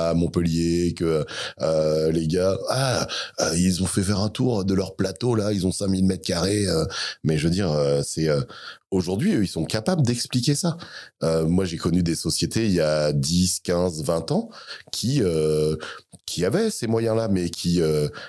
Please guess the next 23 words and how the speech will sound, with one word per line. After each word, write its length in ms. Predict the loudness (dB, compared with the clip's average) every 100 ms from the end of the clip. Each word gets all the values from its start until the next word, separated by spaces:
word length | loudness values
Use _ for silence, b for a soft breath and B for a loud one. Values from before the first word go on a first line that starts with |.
| B
qui 100 | 0
n'en 100 | 0
faisaient 200 | 0 -2
pas 140 | 0 0
la 80 | 0
démonstration 600 | 0 0 0 -4 -2 -2
sur 200 | -2 -2
Internet 460 | 0 0 0 0
parce 200 | -2 -4
que, 100 | -2
euh, 200 | 0 0 -2 B B
c'était 340 | -4 -2 0 0
pas 160 | 0
le 60 | 0
sujet 420 | 0 -2 -2 0
à 60 | 0
l'époque. 400 | 0 0 -2 -8 B B -2
Mais 180 | -2 0
aujourd'hui, 460 | 0 0 0 0 2
eux, 180 | 2
ils 180 | 0 -2
expliquent 320 | -6 0 0 2
ça. 180 | -2